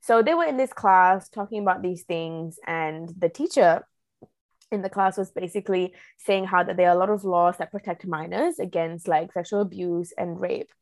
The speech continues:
So, and so this in Malay, and he said that if you wanna rape, just rape someone that's over eighteen lah. And I was like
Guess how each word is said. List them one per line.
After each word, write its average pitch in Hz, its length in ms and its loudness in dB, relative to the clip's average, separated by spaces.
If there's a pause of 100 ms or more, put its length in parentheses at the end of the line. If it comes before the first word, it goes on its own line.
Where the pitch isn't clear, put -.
(240)
So, 302 920 6 (260)
and 202 100 -4
so 233 60 4
this 247 140 2
in 254 120 -2
Malay, 185 260 2
and 180 120 -2
he 190 80 -6
said - 240 -6 (140)
that 180 260 0 (580)
if 330 160 -2
you 302 120 0
wanna 247 180 2
rape, 220 240 2
just 233 160 -6
rape 254 180 2
someone 254 280 -4
that's 233 240 -6
over 226 180 -2
eighteen 285 380 -4
lah. 240 260 0 (240)
And 233 140 -6
I 220 100 -6
was 226 140 -6
like 220 320 0